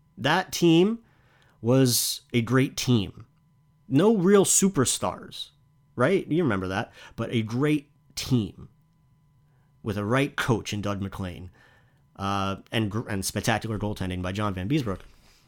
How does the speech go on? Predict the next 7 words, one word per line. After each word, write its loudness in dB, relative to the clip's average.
Um, 4
this 0
team 2
right -2
now 2
is -4
Panthers. -2